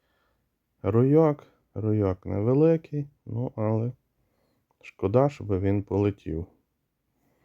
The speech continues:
Не розумію, якщо він з моєї пасіки, звідки він вилетів, або я десь маточник про-, пропустив,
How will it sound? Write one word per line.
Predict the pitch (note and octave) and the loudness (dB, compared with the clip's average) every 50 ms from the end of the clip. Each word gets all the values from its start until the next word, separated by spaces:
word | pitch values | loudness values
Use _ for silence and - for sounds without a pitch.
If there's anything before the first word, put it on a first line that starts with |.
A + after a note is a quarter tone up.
| _ _ _ _ _ _ _ _ _ - | _ _ _ _ _ _ _ _ _ -8
Не | G2 G2 G2+ F#2+ | -4 -2 -2 0
розумію, | G2 G2+ F#2+ G2 A2 G#2+ G#2+ G#2+ G#2 G2 F#2+ F#2 - _ _ _ _ _ - | 0 0 0 2 2 2 2 2 2 2 0 -2 -4 _ _ _ _ _ -14
якщо | - G2 - - - G2 G2 | -12 -12 -12 -8 -4 -2 -2
він | G2+ F#2+ F2+ | 0 -2 -2
з | F2+ - | -4 -4
моєї | G#2 G#2 G#2 G2+ G2 F#2+ | -2 0 2 2 2 0
пасіки, | F#2+ _ - G#2 G2+ F#2 - - - - - G2 | 0 _ -2 0 0 -2 -2 -8 -16 -10 -8 -8
звідки | F#2+ G2 G2 F#2+ F#2+ - - - | -6 -4 -4 -4 -4 -6 -8 -8
він | F#2+ G2+ G#2 G#2+ | -4 -2 -2 0
вилетів, | A2 C3 D3 D#3 D#3 D3+ C#3+ C#3+ - B2 C3+ - _ _ _ _ - - - _ _ - | 2 2 4 4 4 2 0 -2 -6 -12 -12 -12 _ _ _ _ -20 -20 -20 _ _ -8
або | D#2+ F#2 F#2 G2 | -6 -4 -2 0
я | G#2 G2+ G2 F#2+ | 0 0 0 0
десь | F2 G2+ G#2 G2+ | 0 0 0 0
маточник | G#2 A#2 C3 C#3 C#3+ - A2+ - - - A#2 A#2 - | 2 2 2 0 0 -4 -8 -10 -6 -6 -6 -6 -6
про-, | _ - A2 A2+ G2+ - _ _ _ _ _ _ _ _ _ _ _ _ _ _ _ _ _ _ _ _ _ _ _ - - _ _ _ _ _ _ _ _ _ _ _ _ _ _ | _ -4 -2 -2 -2 -4 _ _ _ _ _ _ _ _ _ _ _ _ _ _ _ _ _ _ _ _ _ _ _ -20 -20 _ _ _ _ _ _ _ _ _ _ _ _ _ _
пропустив, | - A#2 A#2+ A2+ - - A#2 A2 - _ - A2+ A2+ A2 A2 A2 | -8 -6 -6 -6 -4 -4 -6 -6 -6 _ 0 2 2 2 2 0